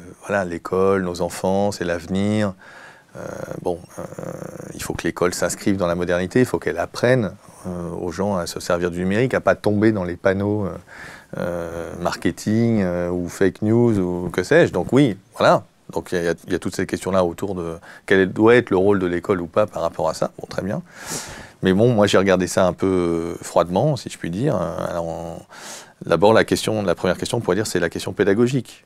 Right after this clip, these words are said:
La question pédagogique, c'est est-ce qu'on apprend mieux ou est-ce qu'on n'apprend pas mieux avec le numérique ? Est-ce qu'on apprend mieux en passant par l'écran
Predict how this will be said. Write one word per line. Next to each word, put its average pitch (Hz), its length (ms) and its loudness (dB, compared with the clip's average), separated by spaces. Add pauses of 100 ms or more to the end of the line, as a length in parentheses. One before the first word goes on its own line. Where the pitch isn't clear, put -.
(120)
La - 80 -20
question - 220 -12
pédagogique, 98 640 -8 (100)
c'est - 160 -12
est-ce 95 280 -2
qu'on 95 140 -6
apprend 90 280 -2
mieux 113 320 0
ou 92 240 -4
est-ce 92 80 -14
qu'on - 120 -12
n'apprend 87 280 -4
pas 101 200 2
mieux 113 240 -2
avec 92 280 -2
le 90 60 -6
numérique ? 90 340 -4
Est-ce - 120 -8
qu'on 90 100 -6
apprend 87 200 -4
mieux 98 160 -4
en 98 80 -2
passant 98 360 2
par 82 180 0
l'écran 139 340 0